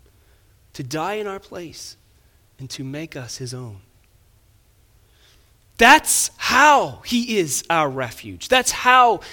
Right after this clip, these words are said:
he is our portion. That's how he is our strength. There is no gift better than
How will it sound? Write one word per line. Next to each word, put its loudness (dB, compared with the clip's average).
he -6
is -2
our 6
portion. 2
That's 2
how 6
he 2
is -2
our 2
strength. 0
There 6
is 0
no 2
gift -8
better 2
than -4